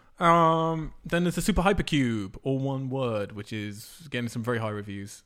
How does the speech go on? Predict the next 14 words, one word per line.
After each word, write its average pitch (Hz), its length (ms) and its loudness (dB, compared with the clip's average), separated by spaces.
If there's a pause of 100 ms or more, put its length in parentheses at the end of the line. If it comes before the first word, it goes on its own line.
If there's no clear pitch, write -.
It's - 80 -20
kind 107 300 -6
of, 98 160 -10
uh, 98 520 -8 (320)
uh, 76 460 -16 (460)
sort 139 180 -8
of 127 60 -6
like 117 180 -6
a 101 120 -8 (1040)
Tetris 143 520 -2
meets 127 520 -6 (640)
Hexagon, 143 560 -8 (300)
uh, 120 220 -6
game 127 300 -6